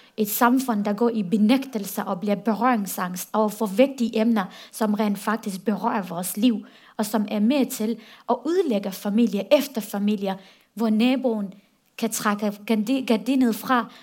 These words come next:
og så kigge ind og vide præcis, hvad der foregår ind i den anden nabos dør, men aldrig nogensinde sætter ord på det. Det er jo også ska-, skam. Så skam er i det hele taget en meget, meget grim dæmon, som vi alle sammen burde udslette,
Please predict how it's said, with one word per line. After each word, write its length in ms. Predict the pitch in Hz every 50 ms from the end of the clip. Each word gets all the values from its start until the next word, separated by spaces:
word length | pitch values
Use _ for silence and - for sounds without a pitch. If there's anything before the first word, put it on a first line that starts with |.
| - - 240
og 100 | 226 214
så 140 | - 277 277 277
kigge 280 | - 254 233 - 240 226
ind 220 | 254 269 254 247
og 100 | 247 240
vide 240 | 226 233 339 359 311 -
præcis, 400 | - 262 247 - - 311 277 240
hvad 120 | - 240
der 80 | 226 220
foregår 440 | 214 - 254 262 277 269 - 226 220 -
ind 160 | 262 269 269
i 200 | 254 240 233 240 - - - _ _ -
den 140 | 254 247 247
anden 200 | 262 320 339 320
nabos 440 | 269 240 240 233 240 220 214 208 -
dør, 300 | - 247 233 202 190 - - _
men 100 | - 220 -
aldrig 320 | 202 269 269 262 254 240
nogensinde 480 | 226 220 220 233 226 233 240 214 202 202
sætter 360 | 202 - 196 202 196 - 247
ord 200 | 262 247 202 -
på 120 | - 175
det. 140 | 160 165 180 - _ _ _ _ - 220 208 - - _ -
Det 80 | 349 349
er 60 | 294
jo 80 | 226 214
også 280 | 208 208 208 - - - -
ska-, 120 | - - - -
skam. 420 | 208 - - - 196 175 - - - - _ - - - - _
Så 280 | - - 277 262 262 - - - _ _ _ _ _ _
skam 360 | - - - 302 302 311 285 247
er 260 | 269 254 247 240 240 214 202 208 - - - -
i 80 | - 262
det 120 | 202 233
hele 240 | 220 254 285 302 294
taget 380 | - - - 254 226 220 214 - -
en 160 | 240 233 233
meget, 220 | 233 247 254 269
meget 220 | 254 254 240 220 -
grim 300 | - 262 262 254 240 233 - - 202 175
dæmon, 500 | 208 226 214 240 262 226 196 180 180 180 - _ _ _ _ _ -
som 340 | - - - 240 220 214 196
vi 80 | 220 -
alle 200 | 226 240 247 277
sammen 360 | 262 - 254 220 214 202 196
burde 280 | - 208 208 202 208 240
udslette, 540 | 254 302 - - - 208 180 175 170 170